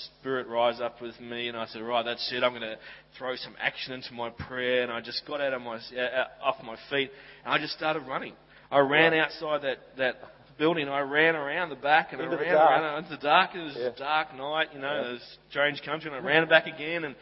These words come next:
Speaker 1: actually, there's a time there, you know, I was, I was, I tripped over, but I got back up and I, I, <laughs> it was dark. I couldn't see where I was going. I went in the back and I, and I faced the bush out behind this place, and I just started laying in. I said, No,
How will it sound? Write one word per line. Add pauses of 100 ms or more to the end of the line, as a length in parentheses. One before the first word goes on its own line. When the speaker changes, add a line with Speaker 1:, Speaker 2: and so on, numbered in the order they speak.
(380)
Speaker 1:
actually,
there's
a
time
there, (160)
you
know,
I
was, (360)
I
was, (160)
I
tripped
over,
but
I
got
back
up
and
I, (320)
I,
<laughs> (280)
it
was
dark.
I
couldn't
see
where
I
was
going.
I (100)
went
in
the
back
and
I, (360)
and
I
faced
the
bush (500)
out
behind
this
place,
and
I
just
started (380)
laying
in.
I
said,
No,